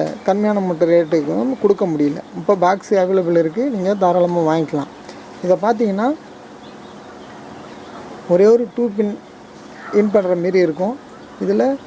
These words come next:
ஒரு ஃபேனு, ஒரு ஃபிஃப்டீன் வாட்ஸ் பல்பு கொடுத்துருக்கோம். சென்சார் கேபிள் ஒண்ணு தொங்குதுங்க. இதை நீங்க வீட்டு யூஸுக்கு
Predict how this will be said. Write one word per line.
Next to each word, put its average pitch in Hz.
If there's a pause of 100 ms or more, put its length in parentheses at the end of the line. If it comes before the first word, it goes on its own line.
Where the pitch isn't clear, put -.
(340)
ஒரு 175
ஃபேனு, 240 (760)
ஒரு 190 (520)
ஃபிஃப்டீன் 220
வாட்ஸ் 190 (100)
பல்பு 196
கொடுத்துருக்கோம். 175 (360)
சென்சார் 202
கேபிள் 170
ஒண்ணு 190 (840)
தொங்குதுங்க. 160 (1000)
இதை 254 (680)
நீங்க 214 (100)
வீட்டு 269
யூஸுக்கு 190